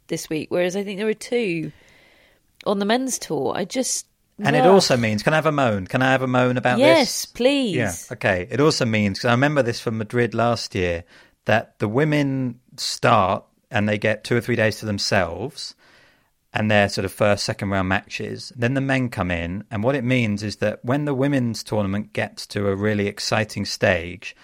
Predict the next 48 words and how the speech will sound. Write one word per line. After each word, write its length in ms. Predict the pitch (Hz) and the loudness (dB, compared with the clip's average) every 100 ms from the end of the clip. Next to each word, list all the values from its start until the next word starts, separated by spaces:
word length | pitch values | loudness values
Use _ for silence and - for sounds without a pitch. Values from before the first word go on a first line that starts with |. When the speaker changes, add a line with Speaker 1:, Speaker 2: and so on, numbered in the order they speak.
| - _ - | -20 _ -2
Speaker 2:
those 240 | 123 131 | 0 0
matches 720 | 120 113 - - 92 92 92 - | -2 -4 -6 -6 -4 -4 -8 -6
are, 580 | 120 107 98 95 92 92 - _ _ _ - | 0 2 4 2 -2 -4 -12 _ _ _ -6
uh, 240 | 98 92 | 0 0
diluted 880 | 90 95 98 147 143 - 98 95 95 - | 0 0 4 2 2 -2 -4 -4 -6 -6
with 260 | 107 98 | -2 0
men's 300 | 123 113 95 | 2 2 0
matches 340 | - - - 98 | -8 -10 -8 -6
as 80 | 95 | -2
well 220 | 104 95 | -2 -2
on 100 | 95 | -4
the 60 | |
same 320 | 98 107 104 98 | -4 -2 -2 -2
order 260 | 95 92 | -2 -4
of 100 | 92 | -8
play. 440 | - 127 101 - 131 _ - _ _ - | -4 -2 -2 -8 -16 _ -20 _ _ -8
But 100 | 101 | 0
by 120 | 139 | 0
the 80 | 147 | 2
time 220 | 139 120 | -2 -2
the 60 | |
men 460 | 120 127 170 147 104 | -2 0 0 0 -2
get 280 | - 104 - | -4 -6 -6
to 100 | 107 | -2
their 220 | 92 92 | 0 0
really 260 | 90 98 95 | 0 -2 -2
important 440 | 87 - 107 107 | -4 -4 -4 -6
stage 320 | - 98 90 95 | -6 -4 -4 -6
of 60 | |
the 60 | 87 | -10
tournament, 580 | - 92 87 85 202 - _ _ | -6 -4 -4 -4 -6 -10 _ _
the 100 | 113 | 0
women's 260 | 151 127 101 | 0 0 -2
event's 280 | 101 104 - | -4 -6 -8
pretty 320 | - 147 117 | -2 0 0
much 280 | 107 - - | -2 -6 -2
finished, 480 | 131 110 113 - - | -2 -2 -8 -12 -8
and 140 | 104 | -6
the 40 | 104 | -2
men's 480 | 110 135 120 98 | 0 0 0 -4
most 260 | 101 95 - | -4 -6 -6
important 420 | 101 101 104 110 | -6 -4 -4 -6
matches 540 | 113 107 - 98 92 - | -8 -8 -6 -6 -6 -10
at 120 | 107 | -4
the 100 | 98 | -2
end 160 | 95 | -2
of 60 | 90 | -4
Madrid 440 | 92 - 95 92 | -8 -2 -2 -2